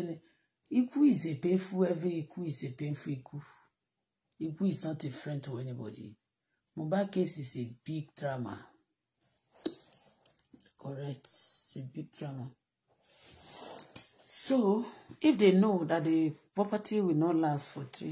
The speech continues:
years, uh, mm, àwọn kan kú l'Amẹ́ríkà mẹ́rin, musician, ìgbà tó kú tán lówó ẹ̀ ṣẹ̀ṣẹ̀, owó ẹ̀ tó ń pọ̀ sí, ìgbà tó wà láyé ṣe ló jẹ gbèsè.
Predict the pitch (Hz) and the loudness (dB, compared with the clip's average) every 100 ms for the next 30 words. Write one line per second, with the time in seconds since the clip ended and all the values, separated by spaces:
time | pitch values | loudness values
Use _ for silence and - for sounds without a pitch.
0 | 156 131 127 - - _ - 110 117 113 | -6 -6 -6 -8 -10 _ -18 -16 -16 -20
1 | _ _ _ _ _ _ _ _ _ _ | _ _ _ _ _ _ _ _ _ _
2 | _ _ _ _ _ - 170 117 98 - | _ _ _ _ _ -14 -8 -8 -8 -14
3 | - 196 233 233 208 214 220 247 240 233 | -8 -4 -2 -2 -4 -4 2 4 4 2
4 | 233 196 175 190 165 160 147 175 185 185 | 0 -2 2 2 2 2 0 -2 0 0
5 | 151 - _ _ _ _ 160 156 156 185 | 0 -8 _ _ _ _ -4 -2 0 -2
6 | 185 202 190 175 190 170 156 185 - 151 | -2 0 0 2 0 0 -2 -2 -2 -6
7 | - - 175 196 156 165 170 - 151 147 | -6 -6 2 2 2 -2 -6 -8 -8 -6
8 | 151 151 180 151 147 156 156 156 147 131 | -4 0 2 2 0 -2 -2 -2 -4 -6
9 | 117 - | -8 -12